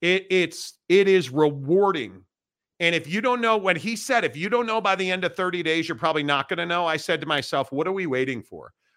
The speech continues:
My wife got in the program, and trust me when I tell you, he, he was exactly right. It is, the tri-day trading program is, it's an addiction. I cannot wait.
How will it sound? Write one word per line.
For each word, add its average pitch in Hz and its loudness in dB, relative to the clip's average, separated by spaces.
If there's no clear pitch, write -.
My 131 0
wife 165 4
got 190 8
in - -6
the 170 -2
program, 175 2
and 160 0
trust 175 0
me 185 0
when 180 2
I 170 4
tell 165 4
you, 190 -2
he, 180 0
he 165 0
was 165 0
exactly 147 2
right. 131 0
It 190 2
is, 170 -2
the 151 -2
tri-day 196 2
trading 190 -2
program 165 -2
is, 151 -2
it's 160 -4
an 156 -2
addiction. 117 -8
I 175 6
cannot 185 0
wait. 147 -2